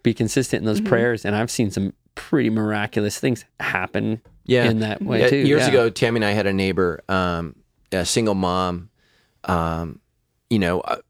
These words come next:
Speaker 3: I don't know if she was abusive or not, but disciplined her kids in a way that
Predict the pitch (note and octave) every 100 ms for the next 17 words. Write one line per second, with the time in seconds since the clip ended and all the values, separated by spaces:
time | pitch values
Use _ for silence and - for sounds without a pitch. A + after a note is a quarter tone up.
0 | _ A#2+ B2+ A2 G2+ F#2 G#2+ F#2 E2+ F#2+
1 | F2 F#2 F2 E2+ D#2+ E2 - - _ _
2 | _ _ _ G#2 G#2 - - F2 E2+ E2
3 | F#2 F2 F2 E2 E2 D#2+ D2 C2+